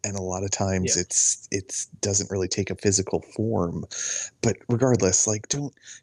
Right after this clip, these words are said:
Speaker 1: don't fuck around with Stephen King stuff, please.
Speaker 2: So
Speaker 1: The man only has so much longer to live. We don't need to have more shitty adaptations slash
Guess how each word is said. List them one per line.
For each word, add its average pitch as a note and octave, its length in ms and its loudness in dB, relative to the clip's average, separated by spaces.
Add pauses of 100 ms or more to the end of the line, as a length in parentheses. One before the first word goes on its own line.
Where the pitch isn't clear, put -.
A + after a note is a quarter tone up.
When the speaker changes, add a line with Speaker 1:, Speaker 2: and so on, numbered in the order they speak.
Speaker 1:
don't C#3 260 -10
fuck - 240 -10
around A2 240 -8
with A2 100 -10
Stephen G#2 300 -4
King G2+ 240 -4
stuff, G2+ 320 -2
please. A#2 480 4
Speaker 2:
So A3+ 280 -6
Speaker 1:
The - 60 4
man B2 200 6
only C#3 180 4
has B2 180 2
so A2+ 200 2
much A2+ 200 2
longer A2+ 280 6
to G#2 100 6
live. G2 480 6
We G#2 80 4
don't A2 260 2
need A#2 120 -12
to - 80 -12
have G#2+ 200 -16
more G2 160 -8
shitty F#2+ 440 -2
adaptations F#2 720 -2
slash F2+ 420 2